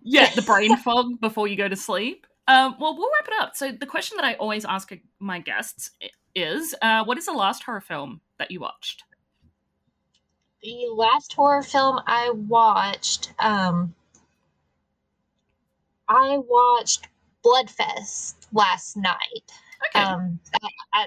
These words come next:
Speaker 2: I did watch Army of Darkness earlier today so that I would be able to actually be able to talk about it, but I watched Bloodfest last night, and it was the first time I had seen that one.
Speaker 1: What's that about? I have,
Speaker 2: Yeah.
Speaker 1: I think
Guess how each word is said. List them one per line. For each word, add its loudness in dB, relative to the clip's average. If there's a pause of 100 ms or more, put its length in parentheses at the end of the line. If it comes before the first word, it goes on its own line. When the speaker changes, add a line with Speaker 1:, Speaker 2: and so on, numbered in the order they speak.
Speaker 2:
I 2
did 0
watch 2
Army 0
of -2
Darkness 0
earlier 4
today 2
so -6
that 0
I 2
would -6
be 0
able -4
to -2
actually -2 (320)
be 2
able -4
to -2
talk 0
about 2
it, -4
but 4
I 2
watched -6
Bloodfest -2
last -4
night, 0
and -2
it 0
was -6
the -4
first 0
time 0
I 4
had -6
seen -2
that 0 (140)
one. -4 (360)
Speaker 1:
What's -10
that -8
about? -2
I 0
have, 2
Speaker 2:
Yeah. -12
Speaker 1:
I 0
think -12